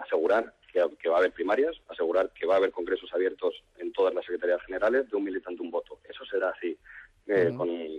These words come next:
Speaker 1: con nuestra llegada a la Secretaría General. ¿Para qué? Para que la decisión no sea del secretario general de Ferraz. Ya está bien de que Madrid, Andalucía, Valencia dependan de lo que diga Ferraz. No, no, estos son federaciones independientes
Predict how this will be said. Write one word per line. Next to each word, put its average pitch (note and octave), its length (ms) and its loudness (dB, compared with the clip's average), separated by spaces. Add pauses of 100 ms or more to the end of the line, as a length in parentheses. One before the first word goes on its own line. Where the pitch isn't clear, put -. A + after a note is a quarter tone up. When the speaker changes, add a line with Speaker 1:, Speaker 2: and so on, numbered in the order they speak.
(100)
Speaker 1:
con F#2+ 120 -4
nuestra F2+ 220 2
llegada E2 180 4
a E2 40 2
la - 60 -2
Secretaría E2+ 320 -2
General. D#2+ 300 -8 (260)
¿Para F2+ 160 2
qué? A#2+ 200 4
Para E2 200 0
que - 120 -12
la D#2+ 80 2
decisión G2 520 2
no G#2+ 100 0
sea G2+ 280 4
del F2+ 140 2
secretario F2+ 340 -2
general F2+ 260 -2
de E2 100 -4
Ferraz. - 280 0 (440)
Ya F#2 180 0
está G2+ 180 0
bien G2 260 6
de F#2 120 2
que F2 120 0
Madrid, F#2 500 2
Andalucía, F2+ 460 0
Valencia G2 400 0
dependan F#2+ 460 2
de F2 60 -2
lo F2+ 80 -2
que F2 80 0
diga F2 160 2
Ferraz. G#2 280 0
No, F#2+ 140 2
no, F#2+ 160 0
estos F#2+ 180 -8
son G2+ 200 -2
federaciones G2 480 -2
independientes G2+ 600 0